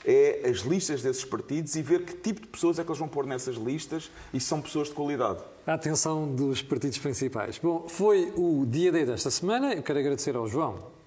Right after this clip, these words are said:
Speaker 2: e ao Rui e quero lembrar-lhe que, aliás, como sabe, o Dia D é um, é um programa criado para nós analisarmos o país à direita. E também sabe que nós estamos todas as segundas-feiras aqui pelas vinte e uma horas e também sabe aquilo que eu peço sempre no fim.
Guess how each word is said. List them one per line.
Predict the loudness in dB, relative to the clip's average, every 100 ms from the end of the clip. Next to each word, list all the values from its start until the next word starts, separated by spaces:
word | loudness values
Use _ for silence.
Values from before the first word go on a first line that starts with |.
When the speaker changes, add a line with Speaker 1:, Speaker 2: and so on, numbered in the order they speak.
| -8
Speaker 2:
e | -2
ao | 0
Rui | 4 4 2 -2 -14 -20 -20 -10 -4
e | 0
quero | 2 2
lembrar-lhe | 0 0 0 0 -4 -8 -18 -10
que, | 2 4 4 0 -2
aliás, | 0 0
como | -4 -2
sabe, | 0 0
o | 0
Dia | 0
D | 2 0
é |
um, | -2 -6 -4
é | -4
um | -4 -6
programa | -6 -4 -2 -4
criado | -2 -2 -2
para | -4
nós | -4 -4
analisarmos | -4 -4 -4 -4 -6
o | -4
país | -4 -2
à | -4
direita. | -6 -10 -14 -20 -20 -20 -6
E | -2
também | 0 0
sabe | 2 2 0 -2
que | -2 0 2 0 -4
nós | -6 -4
estamos | -4 -4 -4 -6 -8 _
todas | 0 2 2 -2
as | -4
segundas-feiras | -6 -6 -4 -4 -4
aqui | -6 -8
pelas | -8 -6
vinte | -6 -8
e |
uma | -8 -4
horas | -2 0 -2 -8 -20 _ _ _
e | -4
também | -2 -4 -4
sabe | -4 -4
aquilo | -4 -8
que | -8
eu | -6
peço | -6 -6
sempre | -6 -8 -10
no |
fim. | -10 -14